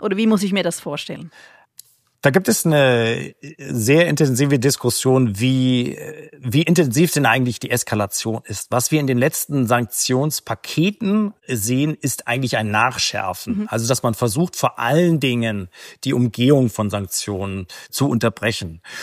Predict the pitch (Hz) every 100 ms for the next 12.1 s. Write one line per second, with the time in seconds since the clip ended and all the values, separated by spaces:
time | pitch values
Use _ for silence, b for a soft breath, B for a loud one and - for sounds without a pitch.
0 | B - 113 123 160 156 - - - -
1 | 123 113 110 165 - - 156 127 113 107
2 | - 104 104 117 - - 123 127 165 -
3 | 120 - 120 156 175 143 117 110 131 170
4 | B B B B B _ - 131 131 127
5 | 123 - - 104 107 143 151 131 - 127
6 | 151 170 - 190 180 143 123 107 - 113
7 | 123 143 143 113 117 117 113 107 B B
8 | B B B B _ - - 156 202 175
9 | 175 190 196 208 175 147 147 135 120 131
10 | 139 135 120 113 113 220 - 147 110 107
11 | 113 101 - 120 120 117 98 107 190 185
12 | 190